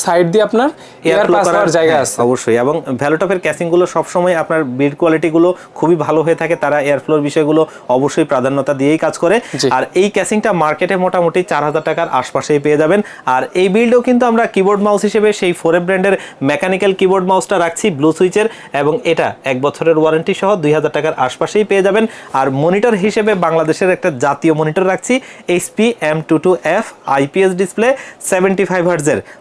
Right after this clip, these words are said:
Speaker 2: একটা বর্ডারলেস মনিটর, যেটা বাংলাদেশের মানুষের আসলে
Speaker 1: বাংলাদেশ না, শুধু ওয়ার্ল্ড ওয়াইড খুবই পপুলার।
Speaker 2: হ্যাঁ, অবশ্যই। আর এই মনিটরটা এগারো হাজার পাঁচশো টাকার আশপাশেই পেয়ে যাবেন, তিন বছরের ওয়ারেন্টি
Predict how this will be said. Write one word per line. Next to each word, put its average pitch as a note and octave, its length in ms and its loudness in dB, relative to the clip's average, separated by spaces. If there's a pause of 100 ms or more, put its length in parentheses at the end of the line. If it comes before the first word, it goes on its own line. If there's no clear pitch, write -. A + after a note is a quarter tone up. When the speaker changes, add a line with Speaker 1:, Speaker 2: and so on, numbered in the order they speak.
(160)
Speaker 2:
একটা C#3 140 -2 (140)
বর্ডারলেস E3+ 440 2 (100)
মনিটর, F3 260 0 (100)
যেটা D3 240 0
বাংলাদেশের C#3+ 440 0
মানুষের C#3+ 260 0 (100)
আসলে C#3 220 -2 (120)
Speaker 1:
বাংলাদেশ A3 380 2
না, F#3+ 140 2
শুধু D3+ 220 2
ওয়ার্ল্ড F3+ 240 4
ওয়াইড G3+ 220 2
খুবই F3+ 240 2
পপুলার। D3 300 2
Speaker 2:
হ্যাঁ, A2+ 220 -2
অবশ্যই। C#3 360 0 (200)
আর C3+ 60 0 (120)
এই E3+ 120 4
মনিটরটা G3+ 360 0 (100)
এগারো F3 220 2
হাজার F3 220 0
পাঁচশো D#3 280 -2
টাকার E3+ 180 -2 (100)
আশপাশেই E3 420 -2
পেয়ে G3 160 2
যাবেন, A3 160 2 (100)
তিন F#3+ 180 0
বছরের D#3+ 320 0 (320)
ওয়ারেন্টি D3+ 360 2